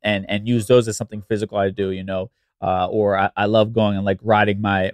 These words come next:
my bike and then playing basketball, you know, for in the morning. That's what, something I was doing a lot last summer that I'm trying to get into again. But something physical to kind of relieve some of that tension, because tension, you know,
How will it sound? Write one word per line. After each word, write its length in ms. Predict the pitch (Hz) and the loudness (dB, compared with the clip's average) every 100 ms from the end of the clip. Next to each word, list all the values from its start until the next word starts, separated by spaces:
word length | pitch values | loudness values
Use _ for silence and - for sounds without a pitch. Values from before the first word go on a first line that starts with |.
| - | -4
my 120 | 104 | -4
bike 360 | - 120 107 - | 4 6 6 2
and 120 | 95 | -8
then 120 | 95 | -8
playing 220 | - 101 | -6 -2
basketball, 720 | 101 107 107 104 104 101 98 | 2 2 2 -2 2 4 2
you 80 | 101 | 0
know, 140 | 101 95 | -6 -4
for 220 | - 98 | -4 -4
in 180 | 98 101 | -4 -8
the 60 | |
morning. 340 | 98 110 107 104 | -4 -2 -2 -2
That's 200 | 101 - | -4 -4
what, 200 | 98 - | -8 -6
something 240 | 104 104 | -8 -4
I 40 | |
was 140 | 98 98 | -4 -4
doing 140 | 101 | -6
a 60 | 98 | -4
lot 200 | 98 95 | -4 -4
last 220 | 95 95 | -6 -4
summer 200 | 107 98 | -6 -2
that 80 | 92 | -2
I'm 100 | 92 | -4
trying 180 | - 92 | -6 -4
to 40 | |
get 160 | 98 98 | -2 -2
into 220 | 104 101 | -4 -6
again. 340 | 95 117 110 - _ _ - | 2 4 4 2 _ _ 2
But 140 | 123 | 2
something 460 | - 156 147 143 123 _ _ | 4 2 2 0 0 _ _
physical 400 | 160 143 143 131 | 4 4 4 2
to 80 | - | 0
kind 180 | 139 131 | 2 2
of 60 | |
relieve 680 | 120 123 113 117 135 151 127 | 2 4 6 6 8 8 6
some 160 | 117 117 | 4 2
of 40 | |
that 180 | 110 104 | 4 2
tension, 340 | - 117 - 110 | 2 -2 -2 -4
because 220 | 110 104 | -2 -2
tension, 500 | - 123 - 127 120 | 0 -2 0 -6 -6
you 120 | - | -4
know, 160 | 120 110 | 0 0